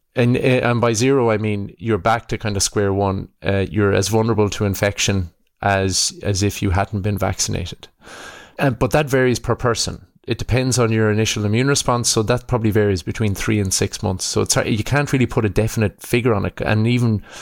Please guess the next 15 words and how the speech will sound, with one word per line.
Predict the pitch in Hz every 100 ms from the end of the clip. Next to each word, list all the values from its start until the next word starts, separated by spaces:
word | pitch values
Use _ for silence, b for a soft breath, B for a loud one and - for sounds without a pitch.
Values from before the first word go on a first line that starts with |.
| B B -
you | 123
know, | 113
we | 101
have | 107 101
evidence | 101 104 98
of | 101
people | - 104 104
being | 98 98
infected | 98 - 101 - 95 - B B B B B B
within | 104 117 107
weeks | 110 156 -
of, | 104 92 85 -
of | 98
vaccination. | 104 98 - 98 90 - - -
So | - 131 113